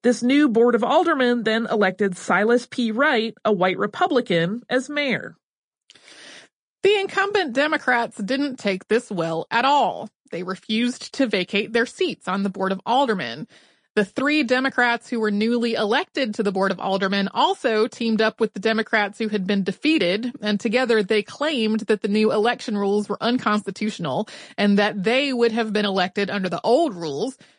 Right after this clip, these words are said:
Speaker 2: meaning that they f-, were, therefore, they were the real Board of Aldermen.
Speaker 1: So, for a time, Wilmington had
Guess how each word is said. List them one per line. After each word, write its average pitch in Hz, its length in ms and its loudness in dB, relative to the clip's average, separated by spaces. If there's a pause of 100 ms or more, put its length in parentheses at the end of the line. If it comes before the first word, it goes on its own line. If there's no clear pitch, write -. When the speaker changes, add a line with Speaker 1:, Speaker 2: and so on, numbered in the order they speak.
(120)
Speaker 2:
meaning 190 280 0
that 202 140 0
they 160 120 -2
f-, - 240 -10
were, 196 240 0
therefore, 202 580 0 (400)
they 196 240 0
were 190 160 0
the 196 100 0
real 185 200 -2
Board 170 220 -2
of 170 80 -6
Aldermen. 202 540 -2 (680)
Speaker 1:
So, 302 460 4
for 302 300 2
a 403 40 2
time, 320 640 2 (160)
Wilmington 294 720 0
had 294 360 -2